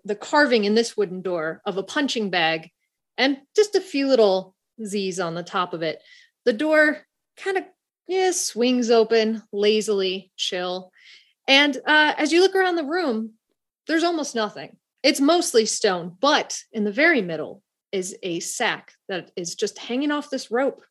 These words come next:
pathetically stuffed. And, uh, on the left side, there is a rack that seems like it should hold pool cues,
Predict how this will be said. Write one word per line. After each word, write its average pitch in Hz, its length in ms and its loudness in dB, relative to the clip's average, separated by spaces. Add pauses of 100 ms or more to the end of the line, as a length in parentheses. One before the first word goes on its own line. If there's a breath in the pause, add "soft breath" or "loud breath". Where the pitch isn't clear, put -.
(120)
pathetically 247 540 0
stuffed. - 580 -2 (580 loud breath)
And, 302 280 4
uh, 302 240 4
on 269 200 2
the 277 60 0
left 247 300 0
side, 233 560 0 (180)
there 233 220 2
is 226 320 4
a 220 100 -4
rack 220 400 -2
that 196 140 -8
seems 226 200 -4
like 220 140 0
it 202 80 -4
should 208 140 -4
hold 208 260 -4 (200)
pool 359 200 4
cues, 175 560 -8